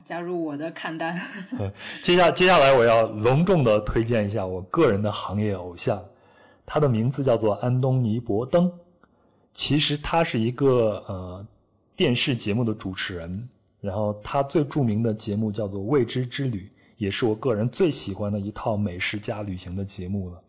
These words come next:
Speaker 2: 然后他也是多次艾美奖的得主，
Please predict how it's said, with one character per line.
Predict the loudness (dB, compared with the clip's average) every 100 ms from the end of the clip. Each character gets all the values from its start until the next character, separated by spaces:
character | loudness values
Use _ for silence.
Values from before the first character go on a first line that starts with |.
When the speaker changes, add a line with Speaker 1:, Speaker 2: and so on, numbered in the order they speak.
| _
Speaker 2:
然 | -6
后 | -4 -2
他 | 0
也 | 0 0
是 | -4
多 | -4 4 4
次 | 4 -2 -6 -4
艾 | -2 0
美 | -2
奖 | -2 -4 -6
的 | -12 -12
得 | -6 -4
主， | -4 -6